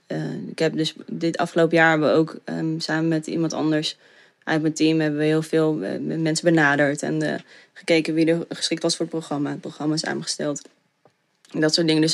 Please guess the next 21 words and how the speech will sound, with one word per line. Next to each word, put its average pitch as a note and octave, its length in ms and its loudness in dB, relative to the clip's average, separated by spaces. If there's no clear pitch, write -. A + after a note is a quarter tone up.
wat D#3 160 4
er D3 200 6
op E3 180 0
het - 140 -12
podium E3+ 320 6
stond, E3 400 2
was F3 200 -2
ook E3+ 80 0
echt E3+ 240 2
wel D#3+ 280 6
een - 400 -8
stukje - 240 -4
van E3 140 0
mij, D#3+ 280 6
zeg D3 180 -4
maar. D3 220 0
En G#3 80 -2
dat E3 140 -4
is - 60 -12
heel D#3 180 0
cool E3 300 2